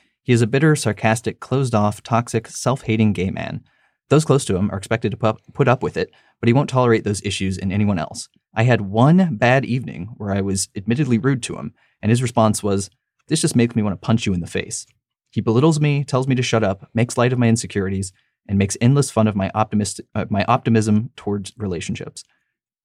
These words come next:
He also lied to me about a job opportunity for nearly a year. It may sound p-,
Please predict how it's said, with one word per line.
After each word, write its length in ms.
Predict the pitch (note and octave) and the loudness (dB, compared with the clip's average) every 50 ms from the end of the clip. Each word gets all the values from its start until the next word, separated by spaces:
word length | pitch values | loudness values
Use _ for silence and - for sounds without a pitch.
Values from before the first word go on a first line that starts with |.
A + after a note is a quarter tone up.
| _ | _
He 100 | _ C#3+ | _ 2
also 200 | D3 D#3+ - - C#3+ | 2 4 4 2 4
lied 220 | A#2 A#2 C#3 B2+ | 4 4 4 2
to 60 | - | 2
me 100 | G2+ F#2 | 0 0
about 200 | E2 - D2 D2+ | -2 -4 -6 -8
a 40 | F2+ | -6
job 240 | F2+ - A2+ D3+ D3+ | 0 2 2 2 2
opportunity 460 | F#2 - - D#2 - F2+ E2+ F2 F2 | 0 -2 -4 -8 -8 -8 -6 -6 -8
for 140 | - - G2 | -6 -4 -4
nearly 300 | G#2 A#2 C3+ B2+ A#2+ G2 | -2 -2 -2 -2 -2 -4
a 40 | G2 | -4
year. 520 | F#2+ G#2+ A#2 D3+ F3 C3 - - - - _ _ _ | -6 -8 -4 -2 -2 -2 -2 -4 -10 -16 _ _ _
It 140 | - B2 C3+ | -8 -2 0
may 120 | C#3+ D#3+ | 0 2
sound 280 | D#3 - E3 D#3 C3 - | 2 4 2 2 2 0
p-, 160 | - - | -6 -10